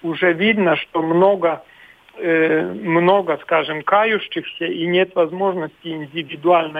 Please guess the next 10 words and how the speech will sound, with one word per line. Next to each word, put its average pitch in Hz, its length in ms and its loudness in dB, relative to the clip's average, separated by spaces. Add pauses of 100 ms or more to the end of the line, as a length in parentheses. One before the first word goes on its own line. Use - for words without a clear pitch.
их - 160 -12
исповедовать, 185 840 -2 (540)
что 180 580 0
можно 247 720 0 (180)
им 214 240 2
отпустить 208 760 -2 (180)
всем 196 400 0
вместе 190 520 0
грехи, 147 680 -8 (760)
э, 160 380 2